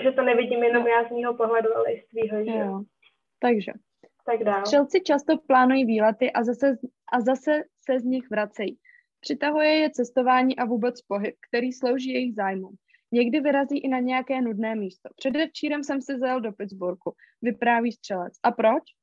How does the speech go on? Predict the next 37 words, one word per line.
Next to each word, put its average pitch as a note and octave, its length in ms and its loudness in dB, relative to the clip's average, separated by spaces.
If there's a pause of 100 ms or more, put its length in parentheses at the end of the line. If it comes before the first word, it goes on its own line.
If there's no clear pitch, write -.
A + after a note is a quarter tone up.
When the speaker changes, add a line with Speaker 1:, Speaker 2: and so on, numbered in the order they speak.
Speaker 2:
Ještě C4+ 240 -2
jsem C#4+ 160 0
tam C#4+ 140 0
nikdy B3+ 220 -4
nebyl. F#3+ 360 -2 (320)
Hlavně B3+ 260 -2
být C#4+ 200 -2
pořád B3+ 280 -2
v - 120 -20
pohybu.“ G3+ 360 -10 (200)
Střelci C4+ 340 0
jsou D4+ 180 2
ohledně C4 380 2
cestování A#3+ 580 0
tak A3 200 0
trochu A3+ 280 -4
maniaci. F3+ 600 -8 (480)
Speaker 1:
Což D4 140 -4
je D#4+ 100 4
pravda, A#3 400 4
kdybych A#3 300 0
mohla, B3+ 320 4 (100)
Speaker 2:
Je. A3 60 6
Speaker 1:
tak G#3+ 280 4
cestuju C4 320 2
furt, C4 380 4 (240)
ale A3 320 2 (720)
bohužel A#3 340 -2 (120)
to A#3 80 -8
nejde. G#3 460 -4 (1000)
Takže A3+ 160 2
Speaker 2:
Hmm. G#3 120 0
Speaker 1:
jsem C4 140 4
ráda, A#3+ 320 6
že A#3+ 140 4
třeba A3+ 640 2 (240)
jedu A#3 380 6